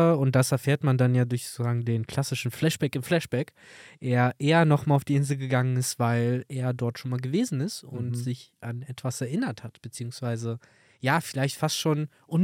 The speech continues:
Speaker 1: unwillkürlich einfach nochmal nach dem Rechten sehen
Speaker 2: Mhm.
Speaker 1: wollte, ne?
Speaker 2: Ja.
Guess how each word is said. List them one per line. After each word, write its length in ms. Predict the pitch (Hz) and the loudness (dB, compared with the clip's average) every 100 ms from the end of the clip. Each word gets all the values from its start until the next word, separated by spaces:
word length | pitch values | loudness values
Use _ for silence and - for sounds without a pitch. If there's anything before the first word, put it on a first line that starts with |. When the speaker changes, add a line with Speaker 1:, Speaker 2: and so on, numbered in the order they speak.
| 170 | 6
Speaker 1:
unwillkürlich 800 | 175 - 175 175 170 165 - - _ _ _ - | 4 4 4 6 6 4 -2 -18 _ _ _ -2
einfach 380 | 135 147 165 156 | 0 2 2 4
nochmal 380 | 156 - 160 156 | 2 2 0 2
nach 180 | 151 | 0
dem 160 | - 160 | 0 -2
Rechten 380 | 156 - - 117 | -2 -4 -8 -10
sehen 340 | 110 110 123 | -6 -2 0
Speaker 2:
Mhm. 40 | 123 113 | 0 0
Speaker 1:
wollte, 220 | 110 107 | -2 -4
ne? 240 | 113 143 _ _ _ _ - | -6 -8 _ _ _ _ -6
Speaker 2:
Ja. 380 | 117 107 127 127 | 0 0 0 -2